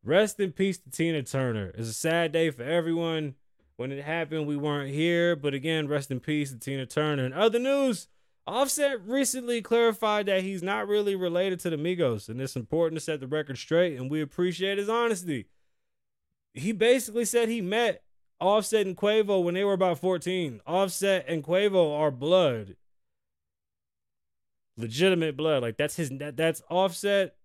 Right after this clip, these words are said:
or excuse me, um, yeah. Fucking, he's not a real Migo. I mean, Takeoff, damn it. I hate confusing the Migos. Takeoff and Quavo are related for real, for real. Offset isn't.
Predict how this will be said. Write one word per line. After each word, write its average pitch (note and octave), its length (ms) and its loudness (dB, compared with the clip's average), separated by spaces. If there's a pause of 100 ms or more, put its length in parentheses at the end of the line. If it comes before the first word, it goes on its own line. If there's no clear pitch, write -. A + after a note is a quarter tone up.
or C#3+ 140 4
excuse F3 260 0
me, A#2+ 340 -2
um, A2 520 -6 (640)
yeah. A3 500 4 (1300)
Fucking, G#3 580 -2 (220)
he's F3+ 160 -4
not B3+ 280 0
a A#3+ 60 8
real A#3+ 260 8
Migo. A#3 640 4 (720)
I F3 60 -6
mean, G3+ 160 0
Takeoff, G3 480 2
damn G#3 220 4
it. G#3 200 0
I D#3 60 -2
hate F#3+ 360 4
confusing A3+ 360 2
the G3 260 0
Migos. A3 280 0 (480)
Takeoff C4 420 6
and A3+ 100 0
Quavo B3+ 480 6
are G#3 120 6
related A3 400 4
for G3+ 120 0
real, G#3+ 240 8
for G3+ 160 -2
real. G3 320 4
Offset G3+ 680 0
isn't. D3+ 420 2